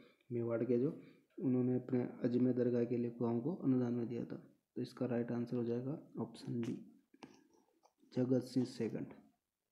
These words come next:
क्वेश्चन नंबर ट्वेल्थ, निम्नलिखित में से कौन सी जोड़ी सही नहीं है? तो मारवाड़ उत्सव जोधपुर बिल्कुल राइट है, ये, ये भी सही है। ऊंट महोत्सव बीकानेर, ये भी सही है।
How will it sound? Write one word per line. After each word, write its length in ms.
क्वेश्चन 380
नंबर 440
ट्वेल्थ, 440
निम्नलिखित 480
में 120
से 140
कौन 200
सी 140
जोड़ी 280
सही 360
नहीं 300
है? 180
तो 80
मारवाड़ 640
उत्सव 480
जोधपुर 600
बिल्कुल 320
राइट 260
है, 80
ये, 180
ये 140
भी 100
सही 200
है। 100
ऊंट 200
महोत्सव 380
बीकानेर, 560
ये 160
भी 140
सही 200
है। 80